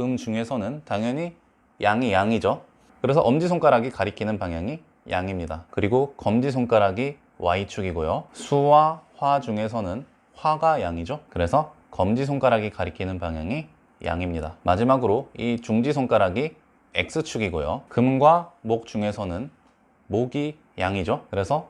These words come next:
손가락 모양이 좀 안 좋긴 한데 이 중지손가락이 가리키는 방향이 또 양입니다. 그런데 우리가 학창 시절에 수학 시간에서 배웠던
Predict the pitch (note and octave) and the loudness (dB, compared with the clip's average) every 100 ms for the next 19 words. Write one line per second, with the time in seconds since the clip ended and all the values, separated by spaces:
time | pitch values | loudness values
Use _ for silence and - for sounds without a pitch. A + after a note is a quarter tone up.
0 | _ D3+ D3 D#3 C3+ A2 G#2 G2+ F#2 F#2 | _ -6 4 4 6 2 2 0 -2 -2
1 | G#2+ A#2 A#2+ G2+ F2+ - _ - _ _ | -4 -4 -2 -2 -4 -6 _ -20 _ _
2 | _ _ _ - G#2+ G#2+ - A#2+ D3 E3 | _ _ _ -8 -6 -4 -2 -2 0 0
3 | - A2 B2 G#2+ G#2+ G2 F#2 F2+ G2 F#2 | 0 4 4 4 2 -4 -4 -4 -6 -6
4 | F2 E2 D#2+ G#2 B2+ E2 _ _ B2+ B2+ | -4 -6 -4 -6 -8 -12 _ _ -6 -6
5 | - F2+ F2 G#2+ F2 D2 D#2+ - C#3 D3+ | -8 -4 -2 -2 -4 -6 -10 2 4 6
6 | C3 C3 D3 - - A3 G3 - C#3 A2+ | 4 4 0 -2 -4 -2 -2 2 4 4
7 | A2 - F#3+ - D3+ B2 G#2+ F#2+ F2+ F2 | 2 2 2 2 0 0 0 -4 -2 -4
8 | - C3+ D#3+ | -2 -2 -2